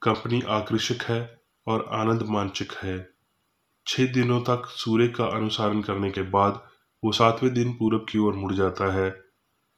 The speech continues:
संतुष्ट होता है यदि वो केवल खुद को सही दिशा में बहने का कल्पना कर सकता है। समय-समय पर अपने टेढ़े-मेढ़े रास्ते से शर्मिंदा होकर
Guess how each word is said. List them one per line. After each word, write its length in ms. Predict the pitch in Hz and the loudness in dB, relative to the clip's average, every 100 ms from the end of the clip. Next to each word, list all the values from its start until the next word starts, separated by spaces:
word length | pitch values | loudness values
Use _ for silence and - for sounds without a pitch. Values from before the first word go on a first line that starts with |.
| - | -14
संतुष्ट 680 | - - 113 107 117 117 - | -12 -4 -4 0 0 0 0
होता 400 | 113 107 113 107 | -2 0 0 2
है 300 | 110 110 _ _ _ - | 0 -6 _ _ _ 2
यदि 180 | 117 123 | 4 4
वो 160 | 123 123 | 4 2
केवल 260 | 123 110 113 | 2 2 0
खुद 260 | - 117 113 | 0 -2 0
को 220 | 120 110 | 0 0
सही 380 | - 107 101 110 | -2 -4 -2 0
दिशा 320 | 104 - 107 | -2 0 -2
में 180 | 110 104 | -2 -2
बहने 280 | 92 107 | -4 -4
का 140 | 110 104 | -4 -6
कल्पना 460 | - 98 101 101 | -4 -6 -6 -8
कर 140 | 98 95 | -8 -10
सकता 540 | - 107 - 95 95 | -12 -12 -6 -4 -4
है। 320 | 90 92 - _ _ _ _ _ _ _ | -8 -8 -14 _ _ _ _ _ _ _
समय-समय 680 | - 113 123 120 127 123 127 | 0 2 4 2 2 2 2
पर 240 | 127 117 | 2 0
अपने 380 | - 110 113 110 | 0 -4 -2 -2
टेढ़े-मेढ़े 540 | - 107 110 107 107 | 0 0 2 2 2
रास्ते 380 | 104 98 - 107 | 2 0 -2 -4
से 160 | 107 104 | -4 -6
शर्मिंदा 440 | 101 101 98 101 | -6 -6 -4 -2
होकर 600 | 107 107 104 107 107 | -2 -2 -2 -2 -2